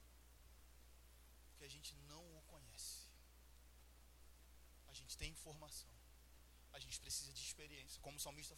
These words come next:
falou aqui, ele vai se lembrar da minha oferta. Ele vai se lembrar que a minha vida é marcada por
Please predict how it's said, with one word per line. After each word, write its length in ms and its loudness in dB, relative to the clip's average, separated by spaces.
falou 160 -2
aqui, 260 -4
ele 140 2
vai 140 10
se 220 8
lembrar 240 2
da 100 -2
minha 160 -4
oferta. 480 -4
Ele 140 -2
vai 160 8
se 160 8
lembrar 280 4
que 100 0
a 40 0
minha 140 2
vida 240 -2
é 40 -2
marcada 760 4
por 200 -4